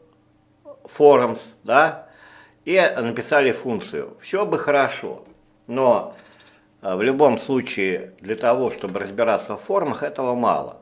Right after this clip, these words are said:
Да, вы сможете это повторить, но ведь цель наша какая? Научиться работать с документацией. В первую очередь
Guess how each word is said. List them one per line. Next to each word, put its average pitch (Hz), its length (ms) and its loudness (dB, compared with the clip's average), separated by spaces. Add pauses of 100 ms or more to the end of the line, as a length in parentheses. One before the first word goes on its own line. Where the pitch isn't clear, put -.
(140)
Да, 185 160 6
вы 127 100 -2
сможете 139 460 -4
это 110 160 -6
повторить, 101 680 -6 (260)
но 104 380 0
ведь 101 360 -6 (280)
цель - 300 0
наша - 480 -10
какая? 90 580 -6 (800)
Научиться 98 540 -6
работать 104 640 0 (160)
с 87 80 -14
документацией. 90 960 -6 (2250)
В - 80 -20
первую 87 320 -2
очередь 117 460 -6